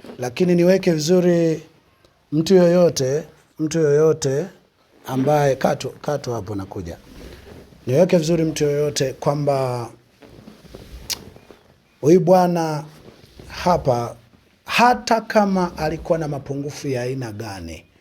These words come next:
bado gerezani hapakuwa mahali sahihi pa kukaa.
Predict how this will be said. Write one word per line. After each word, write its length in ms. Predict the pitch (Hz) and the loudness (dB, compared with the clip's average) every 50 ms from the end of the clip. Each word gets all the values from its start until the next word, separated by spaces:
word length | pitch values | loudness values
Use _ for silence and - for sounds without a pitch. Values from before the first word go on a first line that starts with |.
| _ _ _ _ _ _ _ - - - - - - - - - - - - - | _ _ _ _ _ _ _ -20 -20 -20 -20 -20 -20 -20 -20 -20 -20 -20 -6 -2
bado 260 | 123 139 143 139 139 | -2 -2 0 -2 -2
gerezani 460 | 123 123 117 120 113 135 135 131 127 | -4 -2 -4 -4 -4 -4 -6 -6 -6
hapakuwa 420 | 120 113 104 110 104 - - 123 113 | -8 -8 -10 -14 -16 -10 -10 -10 -8
mahali 320 | 110 113 113 113 107 101 | -8 -8 -8 -8 -6 -4
sahihi 720 | - - - - - - 127 107 - - 98 90 85 - _ _ _ _ | -4 -4 -6 -6 -12 -12 -12 -12 -12 -12 -12 -12 -14 -16 _ _ _ _
pa 200 | - 101 101 95 | -14 -14 -12 -12
kukaa. 580 | - - 90 87 - 101 92 - 80 80 - | -14 -16 -16 -14 -12 -12 -10 -8 -10 -10 -12